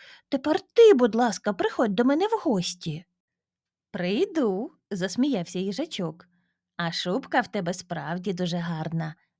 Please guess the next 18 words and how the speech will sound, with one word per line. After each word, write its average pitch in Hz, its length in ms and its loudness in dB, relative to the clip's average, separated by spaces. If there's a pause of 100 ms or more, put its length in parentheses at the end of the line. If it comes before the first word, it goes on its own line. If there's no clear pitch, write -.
Ач 679 320 0
як 170 180 -2
на 202 160 2
сонці 180 480 0
виблискує». 180 920 -2 (880)
Лисеня 196 480 -2
побігло 165 520 -2
собі, 170 460 -8 (320)
коли 185 240 6
це 247 160 0
йому 185 200 2
назустріч 196 720 -2 (240)
знову 330 540 0
олені 208 460 2
йдуть. 165 440 -6 (600)
«Добрий 440 380 4
день 175 340 -4
вам!» 175 360 -4